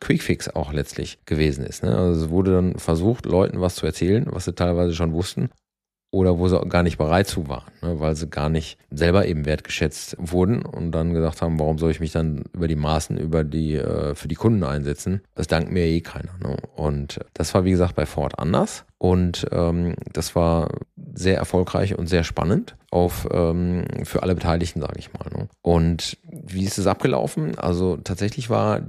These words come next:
in der ersten Phase ein ganz starker Fokus auf das Thema Mitarbeiterbindung und Arbeitgeberattraktivität. Oft ist auch das Thema Mitarbeiterbindung damit verknüpft, ob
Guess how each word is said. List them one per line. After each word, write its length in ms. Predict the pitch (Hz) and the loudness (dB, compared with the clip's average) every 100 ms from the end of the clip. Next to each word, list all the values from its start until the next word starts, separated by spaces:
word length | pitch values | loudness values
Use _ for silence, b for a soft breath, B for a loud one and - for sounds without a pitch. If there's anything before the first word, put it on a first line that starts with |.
| - | -10
in 260 | - 92 | -4 0
der 240 | 87 85 - | 0 0 -2
ersten 360 | 87 110 - | -4 -4 -4
Phase 640 | 139 - 85 104 69 65 - | -6 -2 0 0 0 -2 -4
ein 240 | 50 90 | -4 -4
ganz 440 | 87 85 127 - - | 0 0 0 -2 -4
starker 500 | - - 85 87 - | -6 -2 -2 -2 -4
Fokus 540 | - 92 82 104 110 | -2 -4 -2 -2 -2
auf 160 | 85 82 | -2 -2
das 160 | 90 - | -2 -2
Thema 360 | 95 90 87 - | 0 0 0 -2
Mitarbeiterbindung 960 | 80 85 85 85 80 76 82 90 107 | -4 -2 0 2 0 0 0 0 0
und 280 | - 85 - | 0 -2 -2
Arbeitgeberattraktivität. 1500 | 78 78 80 - 85 80 - 78 - - - 73 87 107 165 - _ _ | 0 0 0 0 0 0 -2 -6 -6 -6 -6 -2 4 4 4 -4 _ _
Oft 280 | - 90 - | -4 -4 -4
ist 200 | - - | -8 -2
auch 240 | 90 90 | 0 0
das 140 | - - | -2 -6
Thema 420 | - 87 82 80 _ _ - | 0 2 2 0 _ _ -10
Mitarbeiterbindung 1040 | 95 85 82 85 82 90 98 101 101 101 - _ _ _ _ | -2 2 4 4 4 4 4 4 2 -2 -8 _ _ _ _
damit 420 | - 82 87 98 | -10 -4 0 0
verknüpft, 500 | - 101 - 98 90 | -2 -8 -4 -4 -4
ob 280 | - 87 - | -4 -4 -6